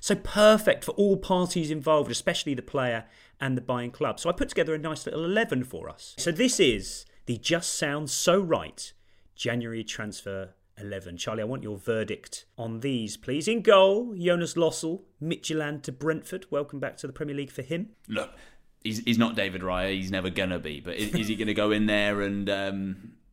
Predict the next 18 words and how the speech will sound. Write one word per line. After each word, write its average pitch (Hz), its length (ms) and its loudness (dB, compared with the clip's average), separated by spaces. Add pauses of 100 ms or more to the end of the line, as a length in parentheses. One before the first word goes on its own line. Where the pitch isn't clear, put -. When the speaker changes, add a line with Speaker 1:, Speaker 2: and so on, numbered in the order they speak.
(140)
Speaker 2:
you 104 100 -12
know, 95 160 -14 (240)
s-, - 260 -8
strengthen 120 360 -4
the 120 80 -4
team? 120 220 0
Yes. 117 260 2
And 127 140 -4
that, 127 160 -4
and 139 80 -2
that's - 160 -6
all 147 100 2
you 135 100 -2
can 120 120 2
do 113 180 2
in 107 140 0
January. 90 420 -6
Uh, 143 100 4